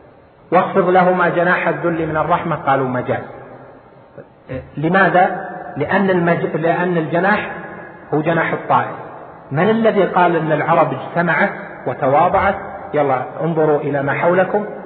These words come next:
هذا الجناح، هذا الطائر، هذا نسميه حمامة، وهذا جزء منه هو كذا وجزء منه كذا. هذا ما يتصوره، آه، أحد يبحث بحثا حرا في تاريخ نشأة اللغات و-، والتعمق في ذلك.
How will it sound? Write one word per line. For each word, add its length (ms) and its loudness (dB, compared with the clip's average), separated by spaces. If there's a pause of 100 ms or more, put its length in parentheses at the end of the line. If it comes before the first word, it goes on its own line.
(240)
هذا 340 2
الجناح، 580 -2 (640)
هذا 200 2
الطائر، 480 2 (160)
هذا 200 0
نسميه 480 -4
حمامة، 480 -2 (520)
وهذا 280 0
جزء 440 -2
منه 280 -2
هو 180 0
كذا 360 0
وجزء 400 -2
منه 300 -6
كذا. 240 -2 (460)
هذا 160 -2
ما 180 0
يتصوره، 640 0 (400)
آه، 520 -10 (200)
أحد 300 0
يبحث 360 -2 (100)
بحثا 320 -4 (120)
حرا 320 0 (400)
في 60 -8
تاريخ 420 -2
نشأة 340 -8
اللغات 440 0 (400)
و-، 260 2 (380)
والتعمق 1300 -4
في 100 -4
ذلك. 220 -4